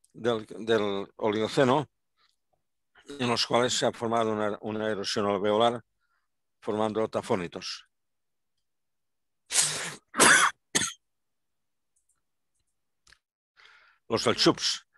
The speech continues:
parecidos a los de Albelda. También aprovechamientos del agua, aprovechamientos de, con receptáculos en las areniscas para aprovechar el agua de lluvia.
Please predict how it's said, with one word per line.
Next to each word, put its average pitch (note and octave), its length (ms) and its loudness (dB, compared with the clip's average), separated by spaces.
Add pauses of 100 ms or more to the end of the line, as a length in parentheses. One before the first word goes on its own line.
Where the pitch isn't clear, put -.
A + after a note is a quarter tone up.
(240)
parecidos C#3 600 2
a B2 80 4
los G#2+ 240 0
de G2 420 -4 (200)
Albelda. G2+ 520 -4 (420)
También B2+ 360 0
aprovechamientos A2+ 1120 -2 (760)
del A#2+ 200 2
agua, C3+ 400 2 (380)
aprovechamientos A2 840 -2 (460)
de, A2+ 140 -8
con G#2+ 160 0
receptáculos A2 1120 0
en A2 100 0
las G2+ 160 -2
areniscas A#2 480 -2
para G#2+ 180 0
aprovechar G2+ 480 0
el G#2 120 2
agua G#2 180 2
de G2 100 0
lluvia. E2 380 -8